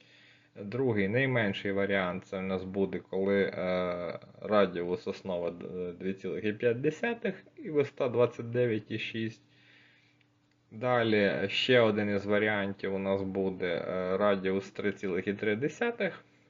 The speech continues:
і висота двадцять два і дев'ять сантиметра. При цьому об'єм отримаємо вісімсот чотири і два. І останній варіант, е, це коли, е,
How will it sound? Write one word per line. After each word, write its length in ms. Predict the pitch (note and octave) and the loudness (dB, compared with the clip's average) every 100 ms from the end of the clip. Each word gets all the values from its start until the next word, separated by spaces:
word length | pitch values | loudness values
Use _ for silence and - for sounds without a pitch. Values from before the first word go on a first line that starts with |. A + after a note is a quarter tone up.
| _ _ _ _ _ _ - | _ _ _ _ _ _ -12
і 100 | C3+ | -2
висота 420 | C3 B2 A#2 A#2+ | 0 2 4 6
двадцять 460 | A2 A#2 - G#2 G#2 G#2+ G2 F2+ G2 | 6 6 2 -4 -2 0 0 0 -2
два 480 | G2+ G#2+ G#2 G2+ - _ | 0 2 0 -2 -10 _
і 100 | - | -10
дев'ять 640 | G2 G2+ G#2 G2 F#2 - - _ | -4 0 0 0 -2 -8 -20 _
сантиметра. 880 | - G#2+ G2+ G#2 G2+ F#2+ F#2+ G2+ - _ _ | -10 -8 -6 -4 -2 -4 -6 -10 -12 _ _
При 140 | G2 | -10
цьому 320 | F#2+ G2 G2 F#2+ | -8 -6 -4 -4
об'єм 340 | F#2 F#2+ F#2 | -2 -2 -2
отримаємо 500 | E2+ - G2 F#2 F2+ | -4 -6 -6 -6 -8
вісімсот 520 | F#2 - F#2+ - F#2 | -12 -12 -10 -6 -8
чотири 440 | - - F#2+ F#2 F2 | -8 -8 -6 -4 -6
і 60 | |
два. 340 | E2+ F#2 F2 D#2 _ _ - _ | -6 -8 -8 -10 _ _ -20 _
І 100 | - | -4
останній 560 | G3 D3 - D3+ C3+ B2 | 0 -2 -2 -4 -2 -2
варіант, 600 | B2 D3 F3 G#3 G#3+ - _ _ _ _ | 2 4 4 2 -2 -10 _ _ _ _
е, 220 | A2 G#2 F#2+ | -8 -6 -8
це 200 | - C3+ | -6 -8
коли, 340 | B2+ A2 A#2 | -4 0 4
е, 120 | A2+ | 2